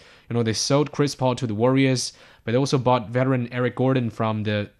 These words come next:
uh, Clippers, and also a bunch of other players like, um, uh, Drew Eubanks and Yuta Watanabe. And after they got Bradley Beal from the Wizards, the new Big Four has formed, along with, uh, Devin Booker, Kevin Durant,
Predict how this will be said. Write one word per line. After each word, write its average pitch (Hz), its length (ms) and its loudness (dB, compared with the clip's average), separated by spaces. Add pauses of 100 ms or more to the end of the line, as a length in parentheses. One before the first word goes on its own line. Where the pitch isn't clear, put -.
(160)
uh, 107 220 -8
Clippers, - 720 -2
and 113 100 -8
also 123 220 -2
a 113 60 2
bunch 120 260 -2
of 110 100 -6
other 123 200 -2
players 110 420 -2
like, 104 320 -4
um, 98 300 -4 (300)
uh, 107 120 -4
Drew 113 220 -4
Eubanks 113 580 0
and 101 280 -4
Yuta 110 480 -4
Watanabe. 110 600 -2 (640)
And 131 100 0
after 196 200 2
they 190 120 4
got 147 280 2
Bradley 139 300 2
Beal 127 280 4
from 120 220 -2
the 107 80 -4
Wizards, 117 520 0
the 110 120 -2
new 117 260 2
Big 127 240 0
Four 107 280 -2
has 101 220 -4
formed, 104 540 -2 (100)
along 104 260 -4
with, 101 100 -6
uh, 98 240 -2
Devin 107 340 -4
Booker, 107 360 -2
Kevin 107 300 -6
Durant, 104 520 -4